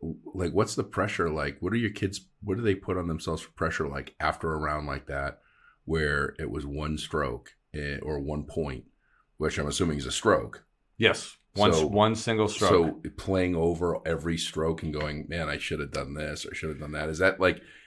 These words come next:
Speaker 1: is that an intensity, or they realize that it's, like, it's, it's the game overall?
Speaker 2: Uh, I'll tell you this. I am so impressed with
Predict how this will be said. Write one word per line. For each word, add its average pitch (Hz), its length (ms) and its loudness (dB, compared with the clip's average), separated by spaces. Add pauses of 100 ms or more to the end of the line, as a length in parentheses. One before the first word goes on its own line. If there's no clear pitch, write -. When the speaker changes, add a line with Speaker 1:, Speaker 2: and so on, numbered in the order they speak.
(180)
Speaker 1:
is 90 120 2
that 98 180 10
an 98 100 6
intensity, 92 580 2
or 78 100 2
they 85 140 4
realize 80 440 2
that 73 120 0
it's, - 260 -8
like, 73 220 -4 (140)
it's, 85 280 -4
it's 85 200 -4
the 82 100 -2
game 78 320 -4
overall? 67 600 -8 (680)
Speaker 2:
Uh, 113 160 8
I'll 120 140 10
tell 143 200 10
you 120 100 8
this. - 420 0 (520)
I 101 240 4
am 101 200 0
so 107 340 0
impressed 98 500 0
with - 360 -10